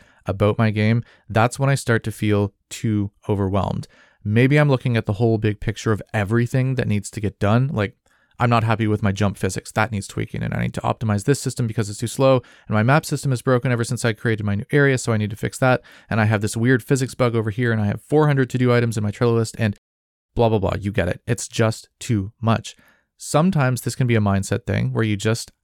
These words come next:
have to have some mental discipline and focus on the task at hand, but sometimes the overwhelm is there because you've avoided too many things that you didn't want to tackle, and now the combination of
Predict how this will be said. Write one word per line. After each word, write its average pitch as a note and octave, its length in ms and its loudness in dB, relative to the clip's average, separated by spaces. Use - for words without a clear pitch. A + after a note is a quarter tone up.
have - 400 -4
to A2+ 60 -4
have G#2 340 -2
some G2+ 200 -4
mental G2 240 -2
discipline A2+ 600 0
and G#2+ 140 -2
focus A2 340 -2
on G#2 140 -4
the G2 60 -4
task - 280 -8
at - 80 -14
hand, D3+ 400 0
but B2+ 120 0
sometimes D3+ 640 2
the C3+ 140 0
overwhelm A#2 400 2
is G#2+ 80 -2
there G#2+ 180 0
because A2 360 -2
you've A#2 200 -2
avoided G#2+ 680 0
too C#3+ 200 0
many D#3+ 200 2
things G#2+ 420 0
that A#2 120 2
you A#2 120 0
didn't G#2 320 -2
want A2 140 0
to G#2+ 60 0
tackle, G#2 540 -4
and G2+ 160 0
now G2+ 160 0
the G2+ 100 -4
combination G2+ 680 -2
of - 160 -8